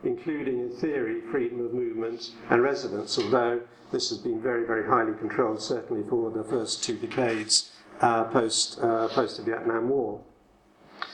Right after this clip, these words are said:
However, the concept and practice of human rights in Vietnam and their protection is still, I would argue, a kind of nascent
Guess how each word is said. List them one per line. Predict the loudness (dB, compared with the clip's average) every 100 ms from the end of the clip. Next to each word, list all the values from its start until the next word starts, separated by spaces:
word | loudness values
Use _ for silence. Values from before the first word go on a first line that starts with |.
| -18 -20 -20 _ _ -20 -14 6
However, | 6 8 4
the | 2
concept | -4 0 0 2 -2 -2 -2
and | -2
practice | 4 4 2 -4 -4
of | -4
human | -4 -4 0 2
rights | 4 4 2 -2
in | -2
Vietnam | -4 -2 0 2 2 0 -4 -16 -20 -2
and | 2 2
their | 0
protection | 0 2 0 0 -2 0
is | 0
still, | 2 4 4
I |
would | 4 4
argue, | 4 4 2
a | 2
kind | 2 4
of |
nascent | 4 4 4 4 4 0